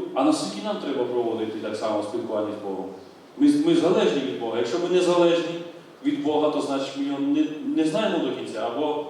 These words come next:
або не шукаємо його до кінця, щоб знайти, що він хоче для нас. І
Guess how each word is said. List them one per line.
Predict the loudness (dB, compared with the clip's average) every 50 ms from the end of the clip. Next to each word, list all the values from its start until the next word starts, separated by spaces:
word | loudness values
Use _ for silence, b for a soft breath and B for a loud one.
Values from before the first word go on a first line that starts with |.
| -6
або | -6 0 2 4 4
не | 4 4
шукаємо | 2 0 -4 -4 -2 -2 -2 0 0 -2 -2
його | -2 -2 -2 -4
до | -4 -6
кінця, | -8 -6 -6 -4 -4 -4
щоб | -4 -6 -8 -10 -12 -16 -18 -20 -20 -18 -16
знайти, | -8 -2 2 2 2 2 2 -2 -4 -6 -6 -6 -8 -10 -14 -18 -18 -6
що | -2 0
він | 0 0 0
хоче | 0 0 2 2 2
для | 2 0 0
нас. | 2 2 0 0 -2 -6 -10 -12 -14 -16 -18 -20 -20 -20 -20 -20 -20 -20 -20 -20 -20 -20 -20 -20 -20 -20 B B B B B B B B B -20 -20 -20 -20 -20 -20 -8 0
І | 2 2 2 2 0